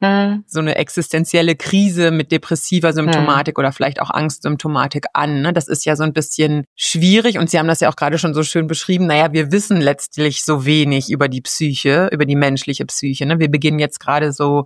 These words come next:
Speaker 2: sag ich mal, vielleicht neurologische Dinge zu verstehen, ne? Dass jedes Gehirn anders funktioniert und da sich vielleicht auch dann
Speaker 1: Mhm.
Speaker 2: andere Persönlichkeitsmerkmale, Verhaltensweisen, Denkweisen und sowas daraus ergeben, ne? Weil jedes Gehirn eben anders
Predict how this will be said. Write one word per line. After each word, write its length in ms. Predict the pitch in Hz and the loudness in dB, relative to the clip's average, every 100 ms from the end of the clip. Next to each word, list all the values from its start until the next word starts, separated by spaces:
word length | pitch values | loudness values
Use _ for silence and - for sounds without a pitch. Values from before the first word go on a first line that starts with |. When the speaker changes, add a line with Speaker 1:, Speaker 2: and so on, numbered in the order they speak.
| - _ | -6 _
Speaker 2:
sag 180 | 139 139 | -4 -2
ich 80 | 151 | -2
mal, 100 | 139 | -2
vielleicht 240 | 139 143 | -2 0
neurologische 720 | 156 156 156 156 165 156 - | 2 2 4 4 2 0 0
Dinge 240 | 143 151 147 | 0 0 0
zu 160 | 156 | -2
verstehen, 640 | - 139 - 151 151 143 143 | -2 -2 0 2 2 0 0
ne? 140 | 196 | 0
Dass 220 | 151 - | 0 -2
jedes 280 | 147 147 - | -2 -2 -2
Gehirn 260 | 151 151 139 | -2 0 0
anders 440 | 147 147 139 - | -2 0 0 0
funktioniert 840 | 165 175 - 185 196 185 175 170 - | 0 0 2 4 6 6 4 0 -4
und 280 | 151 147 | -2 0
da 160 | 135 139 | 0 0
sich 220 | 147 143 | -2 -4
vielleicht 260 | 143 139 - | -4 -2 -2
auch 40 | |
dann 240 | 170 160 143 | -2 0 -2
Speaker 1:
Mhm. 40 | |
Speaker 2:
andere 580 | 139 143 143 139 139 135 - - | -4 -4 -4 -2 -2 -4 -8 -4
Persönlichkeitsmerkmale, 1200 | 139 135 170 175 - 147 - 151 143 - 147 139 | -4 0 2 2 0 -2 0 0 0 -2 -2 -2
Verhaltensweisen, 1200 | 143 147 165 165 170 - 147 147 147 147 147 143 | -2 0 0 0 -2 -2 0 0 0 -2 -4 -4
Denkweisen 760 | 135 156 170 - 139 147 147 139 | 0 0 -2 0 2 2 0 -2
und 100 | 143 | -4
sowas 260 | 143 139 | -2 -2
daraus 360 | - 135 135 135 | 0 0 0 -2
ergeben, 600 | - 131 147 160 147 131 | -4 -2 2 2 2 -2
ne? 140 | 151 190 | -2 -2
Weil 120 | 139 | -2
jedes 280 | 139 143 - | -2 -4 -6
Gehirn 280 | 147 143 | -6 -6
eben 220 | - 139 - | -6 -6 -4
anders 600 | - 151 170 - - | -4 -4 -4 -6 -12